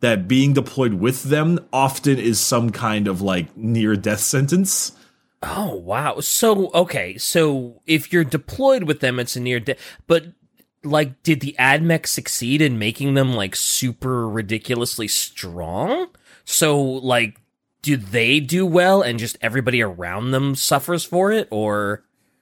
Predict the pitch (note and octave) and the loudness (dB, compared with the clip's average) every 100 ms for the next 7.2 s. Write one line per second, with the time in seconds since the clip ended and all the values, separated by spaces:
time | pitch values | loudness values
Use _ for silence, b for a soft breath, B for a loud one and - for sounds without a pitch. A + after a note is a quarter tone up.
0 | _ _ D#3 F3 A#2 B2+ C3+ C3+ D#3+ E3+ | _ _ 0 2 2 2 0 0 2 2
1 | D#3+ D#3+ - - - _ _ - E3+ C3+ | 2 0 -2 -6 -10 _ _ 0 2 2
2 | C#3 F#3+ - - E3 F3 B2+ A2+ A2 G#2+ | 2 2 0 2 4 4 2 2 0 -2
3 | G2 C3 A#2+ C3 A2+ F#2+ A2 A#2+ G#2 A2 | 0 2 2 2 -2 -2 0 0 2 0
4 | - - E3 C3 - b b A#2+ B2+ B2+ | 0 0 0 0 -8 b b 0 2 4
5 | C3 - D3 A2+ - D#3 C#3+ B2 C3 B2 | 2 2 0 2 2 0 0 0 2 0
6 | G#2 G2+ G2 G#2+ A#2 G2 G#2+ F#2 F2 G2 | 2 0 2 2 0 0 0 0 0 0
7 | G2 | -2